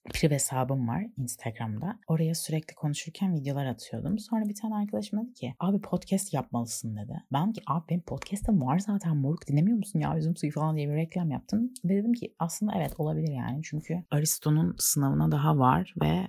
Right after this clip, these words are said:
Aristo'nun sınavı geçene kadar bölüm çekemeyeceğimiz için şimdilik böyle bir şey var. Yani eğer gerçekten sadece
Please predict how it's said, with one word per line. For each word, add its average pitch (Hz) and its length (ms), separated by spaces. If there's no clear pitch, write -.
Aristo'nun 151 840
sınavı 143 840
geçene 139 360
kadar 147 340
bölüm 127 180
çekemeyeceğimiz 117 800
için - 480
şimdilik 131 580
böyle 117 240
bir 113 60
şey - 200
var. 110 160
Yani 151 300
eğer 165 340
gerçekten 160 600
sadece 156 440